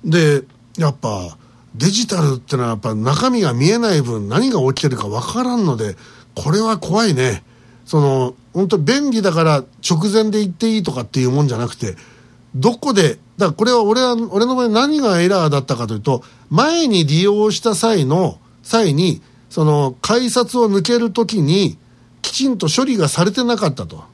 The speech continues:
で、データが書き換えられてなかったってことだったそうなんですよ。なので、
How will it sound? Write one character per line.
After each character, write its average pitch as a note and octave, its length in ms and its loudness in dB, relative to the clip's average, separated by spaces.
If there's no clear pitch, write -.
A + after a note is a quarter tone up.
で、 G3 160 2
デ G#3 200 2
ー - 20 -4
タ A#3 100 -2
が A3 140 0
書 - 120 -2
き D#3+ 100 -6
換 A#3 100 2
え A#3 60 4
ら A3+ 100 2
れ F#3+ 60 -4
て D#3+ 60 -2
な D#3 160 0
か D3+ 80 0
っ B2+ 60 -2
た F3 120 0
っ D#3+ 40 -2
て D#3+ 80 -2
こ C3 80 -2
と A#2 100 -4
だ G2 60 -6
っ F#2 40 -10
た G2 100 -10
そ G2 140 -10
う E2+ 40 -12
な D#2 60 -14
ん - 20 -16
で D2+ 60 -20
す - 80 -18
よ。 D#2+ 100 -18
な G#3+ 100 2
の G3 140 4
で、 D#3 300 2